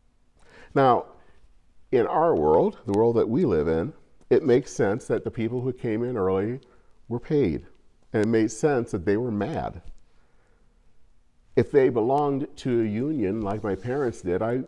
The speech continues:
I could see them filing a complaint. In some ways, there was no sense of justice here for the early workers.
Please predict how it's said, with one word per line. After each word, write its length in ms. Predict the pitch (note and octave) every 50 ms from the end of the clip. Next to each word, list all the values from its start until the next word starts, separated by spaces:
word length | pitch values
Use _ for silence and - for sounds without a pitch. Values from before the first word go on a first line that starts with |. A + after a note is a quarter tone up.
| - - -
I 200 | F2+ F2 C3+ D#3
could 160 | - A2+ F#2+
see 160 | - - G2
them 160 | F#2 F#2 F#2 F#2
filing 440 | - F#2 E2+ E2+ F2+ F2+ F2+ F2
a 80 | E2+ D#2+
complaint. 600 | - - E2+ E2 - - A#2 E3 A2 C2+ - - - - - - _ - - _ - - - - - - - - - - - - - - - - - - - _ - - - _ _ -
In 80 | A2+ G#2+
some 220 | - - C#3 C#3
ways, 260 | D3 C#3+ B2+ A#2+ A2
there 100 | A#2+ A#2
was 160 | A2 A2 G#2
no 360 | A2 A2+ A#2 A#2+ B2 C3+ C3+ B2
sense 360 | - - C3+ A#2 A2+ G#2+ -
of 120 | G#2+ F#2
justice 460 | E2+ G2 G2+ G#2 G#2+ - - E2 D2+
here 220 | - - D2 C#2 D2
for 140 | - - E2
the 140 | D2+ D#2+
early 240 | E2 E2+ E2 E2 E2
workers. 560 | D#2 F2 F#2 F#2 F#2 F2 - D#2 C#2+ D2+ -